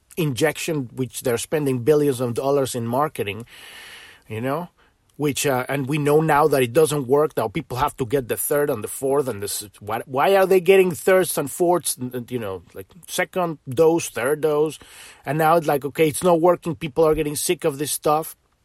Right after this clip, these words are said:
In Israel right now, I, I think that now the entire country is, is, is, is injected with this stuff, and they, they have the highest, uh, um, um,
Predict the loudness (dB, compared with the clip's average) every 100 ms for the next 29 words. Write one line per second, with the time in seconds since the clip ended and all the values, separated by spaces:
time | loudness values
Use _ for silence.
0 | _ _ _ _ -8 -4 -4 0 2 2
1 | 2 2 2 0 -4 -6 -6 -4 -2 -2
2 | -2 -6 -18 -20 -20 _ -2 -2 -4 -6
3 | -4 -2 0 0 2 2 2 -2 -4 -2
4 | -4 -4 -6 -6 -14 -12 -8 -8 -6 -6
5 | -6 -6 -4 -6 -4 -6 -6 -6 -6 -6
6 | -4 -2 -2 -2 -6 -6 -4 -6 -4 -4
7 | -2 -2 -2 -6 0 2 4 4 2 -6
8 | -8 -20 -20 -20 -20 _ -2 0 0 -2
9 | -4 -4 -8 -10 -8 -8 -8 -12 -14